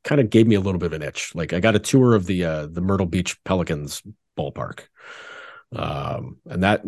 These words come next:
and, you know, I, somebody, I was, I was like, "I'm going to Myrtle Beach. What should I do?" And somebody's like, "Go, go to, go to a game." And I was like, "Cool, I'll go to a game." There wasn't a game.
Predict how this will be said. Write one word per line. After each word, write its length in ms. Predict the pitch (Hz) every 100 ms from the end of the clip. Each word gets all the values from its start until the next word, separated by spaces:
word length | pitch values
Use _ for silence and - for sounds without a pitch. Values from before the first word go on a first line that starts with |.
| 120 -
and, 400 | 98 92 87 85 -
you 160 | -
know, 100 | 82
I, 100 | 80 87 _ _ _ -
somebody, 340 | 107 107 98
I 100 | 95
was, 160 | 92 98
I 40 |
was 100 | 90
like, 120 | 90
"I'm 80 | 90
going 160 | 104 107
to 60 |
Myrtle 160 | 98 92
Beach. 240 | 95 -
What 80 | 92
should 120 | 85
I 40 | 76
do?" 160 | 123
And 100 | 110
somebody's 240 | 90 92 87
like, 120 | 82
"Go, 200 | 98 - 117
go 140 | 117 110
to, 100 | 113
go 200 | 110 110
to 100 | 104
a 40 |
game." 280 | 87 76 76
And 80 | 76
I 20 |
was 80 | 76
like, 100 | -
"Cool, 240 | 202 151
I'll 60 | 90
go 100 | 104
to 60 |
a 40 | 101
game." 260 | 90 - _
There 100 | -
wasn't 220 | 101 92 87
a 40 |
game. 320 | 78 69 -